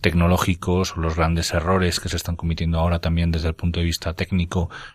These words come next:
en la ma-, manipulación embrionaria, la manipulación del inicio de una vida, pues en estos últimos veinte años es ha habido, donde ha habido más novedades, ¿no? Y, eh, los toca a todos, ¿no? Y toca incluso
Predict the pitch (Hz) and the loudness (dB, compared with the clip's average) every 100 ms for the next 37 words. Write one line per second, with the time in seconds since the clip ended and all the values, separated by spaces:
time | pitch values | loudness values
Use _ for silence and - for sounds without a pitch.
0 | - 98 87 87 85 82 85 82 80 - | -6 0 2 2 0 0 0 0 -2 -2
1 | 87 85 82 82 98 127 101 90 82 80 | 0 0 2 2 2 2 0 0 0 -2
2 | 82 76 90 90 87 87 90 87 98 95 | -4 -4 0 2 0 0 0 2 2 0
3 | 92 - 101 107 113 123 113 113 107 104 | -2 -4 -2 0 0 0 2 2 4 2
4 | 107 107 107 101 107 101 104 95 92 98 | 4 2 2 0 -2 0 0 2 2 4
5 | 104 104 107 90 76 76 69 64 110 - | 6 6 6 4 0 2 0 -4 -14 -16
6 | - - - - - - - - 120 147 | -16 -18 -18 -16 -10 -10 -10 0 2 2
7 | - - 101 92 90 87 92 - - 90 | 0 2 4 6 4 2 -2 -6 0 2
8 | - 170 185 120 78 80 98 90 87 - | 4 4 6 4 4 0 2 2 0 0
9 | 120 147 147 127 131 123 156 | 2 4 4 2 0 4 2